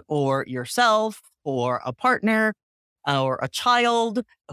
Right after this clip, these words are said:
who is part of the L G B T Q I A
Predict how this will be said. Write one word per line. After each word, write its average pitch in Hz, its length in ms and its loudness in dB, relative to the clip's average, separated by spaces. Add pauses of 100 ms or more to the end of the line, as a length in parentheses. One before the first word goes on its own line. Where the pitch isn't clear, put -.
(100)
who 143 540 0
is 135 880 -2 (240)
part 156 240 0
of 143 140 0
the 139 300 2
L 147 140 2
G 147 200 -2
B 143 220 -4
T 156 420 -6
Q 170 500 0
I 151 400 2
A 151 300 2